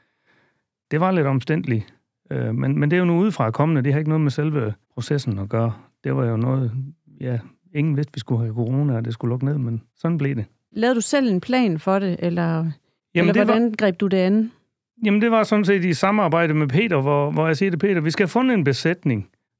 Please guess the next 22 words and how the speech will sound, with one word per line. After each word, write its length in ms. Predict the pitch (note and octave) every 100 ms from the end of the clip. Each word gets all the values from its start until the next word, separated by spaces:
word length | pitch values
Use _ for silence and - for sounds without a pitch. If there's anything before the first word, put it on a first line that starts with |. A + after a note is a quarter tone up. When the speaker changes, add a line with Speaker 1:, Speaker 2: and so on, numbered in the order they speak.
| -
Speaker 1:
med 140 | C#3
et 60 | B2
højere 400 | D3+ G3+ F#3+ C#3+
sundhedsniveau, 920 | - F#3 F3+ C3+ C#3 B2+ C#3 D#3+ G3 _
end 140 | A2+ A2
det 160 | A2+
jeg 160 | C3 F#3
har, 260 | G#3+ E3 - _ _ _ _ _
og 500 | - - F#3 E3+ F3+
så 180 | - G#3
må 120 | G3+
vi 80 | E3+
rundt 440 | E3 G3+ A3 - - - _ -
og 120 | D3+
se, 200 | F#3 E3+
hvad 380 | C3 C3+ C3+ E3
er 180 | D#3+
der 60 | D3+
af 120 | B2+
muligheder." 500 | C3+ D#3+ B2+ A#2+ A#2+
Og 360 | B2 - D#3+ D#3+
vi, 440 | G3+ F3+ D3 B2